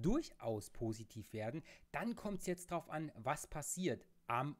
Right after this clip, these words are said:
oberen Bande, nämlich genau dort, wo wir gestern rumgedreht sind, also das Level, äh, was wir sozusagen hier oben an dieser Stelle haben, dieses hier,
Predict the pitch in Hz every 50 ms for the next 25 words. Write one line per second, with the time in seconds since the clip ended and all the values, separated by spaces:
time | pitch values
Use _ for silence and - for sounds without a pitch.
0 | _ - 123 120 120 117 131 123 127 127 123 - 117 127 147 139 135 120 113 113
1 | 120 117 - - 131 127 131 135 170 202 208 - - 190 214 220 - - 170 156
2 | 147 156 - - 170 175 - - 170 151 127 127 175 208 220 220 - - - 120
3 | 113 110 - - - 135 165 165 - - 127 - 135 - 123 - - 120 135 170
4 | 180 190 147 117 - - - - - - - - - 135 139 135 147 147 - -
5 | 151 123 139 143 143 - - - - 139 131 - 139 120 113 151 185 185 - 156
6 | 175 156 160 - 127 120 127 123 131 127 - - 139 135 135 127 117 120 123 143
7 | 151 135 110 - 151 165 - 135 117 - - 120 120 127 143